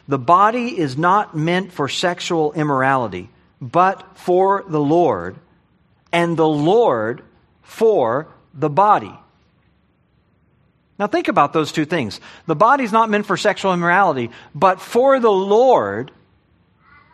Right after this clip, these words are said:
and the Lord for the body. Now the first half of that we kind of understand. That's the idea of holiness. Your body is meant for the Lord. You dedicate it to Him. It's sort of set apart for Him.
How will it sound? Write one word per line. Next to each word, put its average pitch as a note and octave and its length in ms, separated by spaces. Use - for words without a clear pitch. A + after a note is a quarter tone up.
and A3 500
the G3+ 220
Lord G3 840
for C4+ 580
the B3 80
body. A#3 480
Now B3 120
the B3 60
first E4+ 260
half A3 200
of F#3 40
that G3+ 180
we G3 80
kind G#3+ 220
of G3 80
understand. G3+ 600
That's G#3 180
the A3 140
idea G3+ 340
of E3 80
holiness. F#3+ 680
Your G3 100
body G#3 400
is D#3 160
meant G#3 300
for G#3+ 260
the F#3 100
Lord. G3+ 360
You F3 100
dedicate G#3+ 580
it F#3 140
to F3 80
Him. F#3 420
It's F3+ 180
sort A3+ 160
of F#3 100
set B3 260
apart G#3 380
for E3+ 100
Him. F#3 320